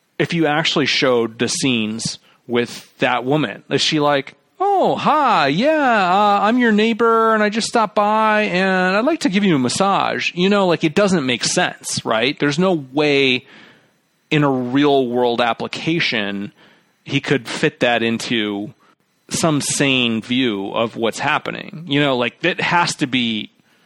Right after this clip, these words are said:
in his mind, just a fantasy or a dream or something, right? Like, it's not like he,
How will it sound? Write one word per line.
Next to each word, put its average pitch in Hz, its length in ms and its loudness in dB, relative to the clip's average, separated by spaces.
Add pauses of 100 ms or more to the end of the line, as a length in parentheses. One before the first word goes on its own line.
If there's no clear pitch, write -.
(340)
in 131 180 -2
his 131 180 -2
mind, 117 380 0
just 123 200 -4
a 117 40 -2
fantasy 117 560 -2
or - 140 -6
a 107 60 -8
dream 139 340 -2
or 92 60 -10
something, - 400 -10
right? 123 480 -4
Like, 120 260 -2
it's - 180 -8
not 127 320 0
like 113 240 -2
he, 101 420 -8